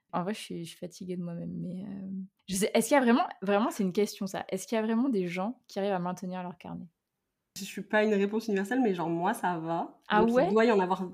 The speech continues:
Speaker 2: il y en a, il doit, il doit y avoir des gens qui font mieux que ça, tu vois. Enfin, que mieux que moi. Mais ça va, en vrai, genre.
Speaker 1: Ah, purée, mais comment fais-tu ? Genre, t'as pas la flemme de réécrire ?
Speaker 2: Bah, si. Et du coup, en général, quand je fais des prises de notes en brouillon dans mon téléphone, il y a plein de trucs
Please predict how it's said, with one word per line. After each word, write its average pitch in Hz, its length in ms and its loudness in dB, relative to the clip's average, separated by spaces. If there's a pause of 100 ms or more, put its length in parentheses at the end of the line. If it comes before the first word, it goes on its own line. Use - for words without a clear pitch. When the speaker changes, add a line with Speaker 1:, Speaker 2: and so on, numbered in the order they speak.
(140)
Speaker 2:
il - 80 -4
y - 20 2
en 175 80 2
a, 170 60 0
il 180 100 -8 (180)
doit, 190 120 -2
il 180 120 -6
doit 202 120 2
y 254 80 2
avoir 208 160 0
des 170 80 -2
gens 220 120 -2
qui 220 120 -10
font 175 100 -4
mieux 185 160 4
que 185 80 -6
ça, 226 160 -4
tu 208 200 -10
vois. 196 100 -2
Enfin, 202 200 0
que 202 100 -4
mieux 196 180 4
que 202 100 -6
moi. 196 220 -6 (560)
Mais 202 140 2
ça 262 260 2
va, 196 160 -2
en 160 140 -4
vrai, 165 200 -12
genre. 165 240 -16
Speaker 1:
Ah, 294 180 0
purée, 202 240 -6
mais 175 120 -4
comment 226 240 -6
fais-tu ? 233 380 -8
Genre, 202 120 4
t'as 202 120 6
pas 233 140 2
la 254 120 4
flemme 254 240 0
de 214 80 -2
réécrire ? 214 460 -10 (540)
Speaker 2:
Bah, 220 200 2 (180)
si. 233 320 -4 (400)
Et 247 80 4
du 214 120 0
coup, 262 120 2
en 247 100 4
général, 214 320 2
quand 254 100 -2
je - 60 -12
fais 202 100 0
des 180 80 2
prises 185 220 -6
de 175 60 0
notes 202 220 0
en 208 60 0
brouillon 180 300 -2
dans 208 80 -2
mon 185 120 -2
téléphone, 180 460 -2
il - 20 0
y 180 40 -2
a 170 60 -4
plein 185 220 -4
de 196 60 0
trucs 233 340 -6